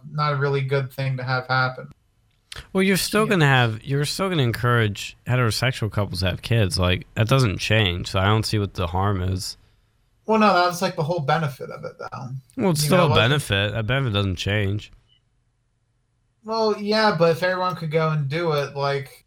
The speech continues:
Speaker 1: you know, it's, there's less of an incentive to that. What's stopping just, like, two straight people from getting gay married?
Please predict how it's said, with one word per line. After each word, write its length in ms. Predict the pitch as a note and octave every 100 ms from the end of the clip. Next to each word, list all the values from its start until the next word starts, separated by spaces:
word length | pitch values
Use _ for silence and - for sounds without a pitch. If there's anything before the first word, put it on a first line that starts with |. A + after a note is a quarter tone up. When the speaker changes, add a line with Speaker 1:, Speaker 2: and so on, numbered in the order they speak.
| _
Speaker 1:
you 200 | D#3+ D3
know, 240 | C#3+ C#3+
it's, 460 | C#3+ C3+ - - - D3+
there's 300 | D#3 C#3+ D#3
less 240 | D3+ -
of 140 | D#3+
an 180 | C#3+ C#3+ C#3 C3
incentive 460 | D3 C3+ D3+ D3 C3
to 100 | B2
that. 100 | B2+
What's 180 | C#3
stopping 360 | - D3 C#3+ C#3+
just, 220 | C#3 C3+
like, 160 | C#3+ C3+
two 140 | D3+
straight 340 | C#3 - D3+ C#3
people 200 | D3+ C#3
from 260 | C#3+ C#3+
getting 280 | C3+ C#3 C#3
gay 220 | C3+ C3+
married? 400 | C3 C3 B2+ B2+